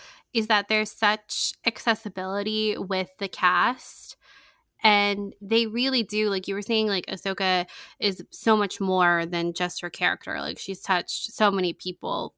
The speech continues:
Um, and a lot of that is because of Ashley Eckstein. And not only because of, like, her involvement in her universe, but, like, all of the,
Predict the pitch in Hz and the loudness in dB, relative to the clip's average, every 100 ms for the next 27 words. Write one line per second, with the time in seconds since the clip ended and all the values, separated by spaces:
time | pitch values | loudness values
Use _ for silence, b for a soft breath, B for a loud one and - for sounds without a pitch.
0 | - 185 175 175 185 - 226 240 247 269 | -2 0 2 0 -4 0 4 8 8 6
1 | 262 226 226 226 220 214 196 - 185 - | 2 0 -2 0 0 2 2 2 -2 -4
2 | - - 170 196 202 - B B B - | -4 -4 -4 -4 -10 -12 B B B 2
3 | 190 185 185 185 202 214 226 226 214 202 | 4 4 2 0 2 4 6 4 0 -2
4 | 196 190 196 185 185 185 180 180 170 185 | 0 0 0 2 4 2 0 -4 -4 0
5 | 269 269 196 196 - 190 - B B B | 2 2 0 -2 -2 0 -2 B B B
6 | B 220 202 - 254 302 339 269 240 226 | B -4 -4 2 6 6 4 2 2 2